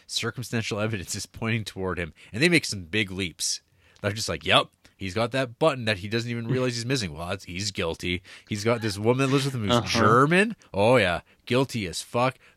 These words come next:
Speaker 1: Throw him off the goddamn mountain. <laughs>
Speaker 2: Mm-hmm. Yeah, I, I, I didn't really understand that button scene. I was like, "Why is that the, uh, the thing we're going with here? Why is that such a big deal?"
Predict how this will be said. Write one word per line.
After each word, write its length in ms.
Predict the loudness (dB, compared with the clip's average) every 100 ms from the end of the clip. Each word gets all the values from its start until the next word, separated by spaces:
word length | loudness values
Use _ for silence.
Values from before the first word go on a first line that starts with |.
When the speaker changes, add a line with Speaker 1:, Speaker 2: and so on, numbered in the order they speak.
| _
Speaker 1:
Throw 240 | 0 2
him 100 | 4
off 220 | 4 2 2
the 100 | -2
goddamn 580 | 0 0 2 0 0 0
mountain. 340 | -2 -2 -6 -10
<laughs> 60 | -16 -20 _ _
Speaker 2:
Mm-hmm. 640 | -6 -6 -8 -4 2 4 2 0 _ -20 -16 -14 -14 -16 -2
Yeah, 400 | 4 6 6 4 4
I, 240 | 2 2 2
I, 80 | 0
I 40 |
didn't 200 | 0 -2
really 200 | 0 2
understand 540 | 0 -2 0 0 2
that 220 | 0 0 0
button 320 | -2 -2 -8
scene. 260 | -8 -6
I 60 | -6
was 100 | 0
like, 180 | 0 2
"Why 140 | 2
is 140 | 2 4
that 280 | 2 2 -2
the, 260 | 0 2
uh, 260 | 4 2 -2 -10 _ _ _ _ _ _ _ _ _ _
the 80 | -10
thing 260 | -4 -4
we're 160 | -4 -6
going 200 | -4 -4
with 140 | -4 -6
here? 180 | -4
Why 140 | 0 0
is 80 | 2
that 200 | 0 0
such 180 | -8 -8
a 40 |
big 200 | -8 -10
deal?" 320 | -8 -8 -10